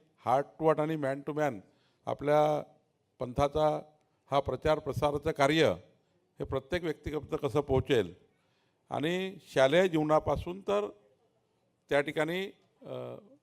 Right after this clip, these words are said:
तारुण्यापर्यंत प्रत्येक व्यक्तीने या ठिकाणी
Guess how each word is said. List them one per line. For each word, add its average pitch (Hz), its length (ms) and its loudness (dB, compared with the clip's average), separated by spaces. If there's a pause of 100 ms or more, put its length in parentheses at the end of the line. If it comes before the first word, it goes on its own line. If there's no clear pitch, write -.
(540)
तारुण्यापर्यंत 147 760 2
प्रत्येक 131 520 -4
व्यक्तीने 156 560 -6 (340)
या 131 160 0
ठिकाणी 143 420 -2